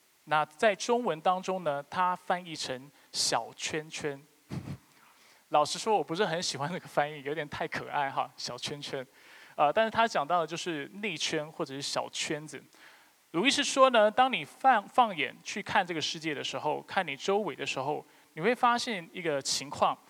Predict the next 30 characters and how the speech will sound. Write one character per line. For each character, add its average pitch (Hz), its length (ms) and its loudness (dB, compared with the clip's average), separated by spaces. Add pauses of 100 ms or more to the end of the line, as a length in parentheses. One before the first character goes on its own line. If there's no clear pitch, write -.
(240)
就 - 140 -2
是 190 200 -2
在 208 180 2
你 170 100 -6
的 143 60 0
生 196 200 0
活 165 100 -2
当 175 240 2
中 180 280 -2
存 147 300 -6
在 170 160 0
着 139 240 -2
非 226 240 -4
常 151 340 -2
多 175 240 2
的 135 200 -4 (200)
小 - 280 -4
圈 135 280 -4
子， 131 140 -18 (500)
社 - 280 2
交 147 220 2
圈 131 300 -6
子。 127 160 -16 (800)
那 196 160 10
当 233 180 8
你 175 140 0
去 208 260 -2 (120)
客 240 280 4
观 196 300 4
地 147 180 2